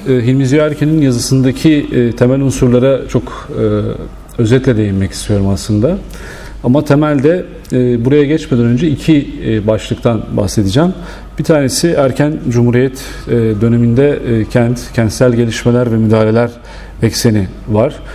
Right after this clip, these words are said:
Özellikle Hilmi Ziya Erken'i bu yazıları yazmaya götüren, e, şeyler neydi? Neden bu yazıları kaleme aldı? Çünkü şunu da ifade etmem lazım. Benim işim hem kolay hem zor. Kent üzerine yazılan yazılarını değerlendiren başka bir çalışma ya rastlamadım doğrusu. Başka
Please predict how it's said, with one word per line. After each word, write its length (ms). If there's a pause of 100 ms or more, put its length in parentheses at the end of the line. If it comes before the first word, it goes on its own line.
(260)
Özellikle 400
Hilmi 200
Ziya 220
Erken'i 300
bu 60
yazıları 400
yazmaya 380
götüren, 420 (240)
e, 400
şeyler 420
neydi? 380 (120)
Neden 400
bu 60
yazıları 360
kaleme 260
aldı? 260
Çünkü 360 (360)
şunu 180
da 40
ifade 340
etmem 320
lazım. 380 (140)
Benim 200
işim 240
hem 140
kolay 320
hem 140
zor. 220
Kent 220 (180)
üzerine 280
yazılan 420 (520)
yazılarını 420
değerlendiren 580
başka 280
bir 60
çalışma 480 (580)
ya 100
rastlamadım 540
doğrusu. 560
Başka 440